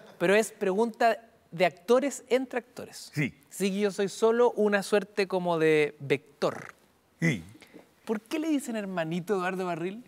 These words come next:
Speaker 2: Y esto se lo mando especialmente a mi amiga, ella sabe quién es.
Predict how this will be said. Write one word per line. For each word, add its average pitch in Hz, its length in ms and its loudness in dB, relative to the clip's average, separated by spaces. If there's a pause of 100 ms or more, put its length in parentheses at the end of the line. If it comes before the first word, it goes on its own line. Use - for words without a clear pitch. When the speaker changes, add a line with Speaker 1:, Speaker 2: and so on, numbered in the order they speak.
(120)
Speaker 2:
Y 127 180 -4
esto 139 140 -4
se 123 140 -2
lo 117 140 -2
mando 123 240 -4
especialmente 123 640 -6
a 113 40 -6
mi 107 100 -10
amiga, 107 460 -2
ella 113 220 0
sabe 101 320 0
quién 69 180 -14
es. - 280 -18